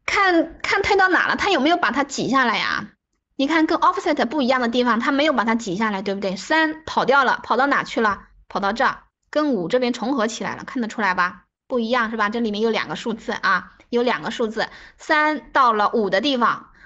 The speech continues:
而且它不像 offset 一样是给它，把它给挤下来，它不挤，不给它挤下来。那么既然不给它挤下来的话，不给它挤下来的话，我们还是，哎，怎么又被我关掉了？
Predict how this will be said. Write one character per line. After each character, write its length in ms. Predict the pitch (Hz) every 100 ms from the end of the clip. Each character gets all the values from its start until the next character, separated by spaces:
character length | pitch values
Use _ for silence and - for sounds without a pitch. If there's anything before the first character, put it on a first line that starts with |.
| -
而 160 | 262 320
且 140 | 233
它 160 | 233 285
不 200 | 233 277
像 220 | 381 311
offset 540 | 302 330 320 294 294
一 140 | 220 190
样 300 | 226 175 -
是 220 | - 269
给 300 | 247 175 131
它， 260 | - 233 226
把 260 | 226 180
它 180 | - 226
给 340 | 226 120 - _ _ _ _
挤 220 | - 156
下 160 | 254 226
来， 120 | 180
它 140 | -
不 160 | - 359
挤， 400 | - 185 - 151 - _ _
不 100 | 466
给 120 | -
它 140 | 220 214
挤 200 | - 180
下 200 | 202 185
来。 180 | - - _ _ _
那 140 | 320
么 80 | 330
既 160 | 330 370
然 180 | 320
不 100 | 339
给 120 | 403 240
它 160 | 240
挤 180 | - 196
下 140 | 262
来 160 | 233 196
的 100 | 233
话， 400 | 285 262 151 - - _ _ _ _
不 100 | 427
给 140 | 349
它 140 | 262 262
挤 220 | 262 214
下 120 | 262
来 120 | 220
的 100 | 208
话， 220 | 262 240 208
我 40 |
们 160 | 208 226
还 180 | 208
是， 200 | 233 254 220 -
哎， 200 | 240 - _ _ _ _
怎 100 | -
么 60 | 220
又 80 |
被 100 | 226
我 80 | 202
关 240 | 147 190 190
掉 160 | 185
了？ 180 | 165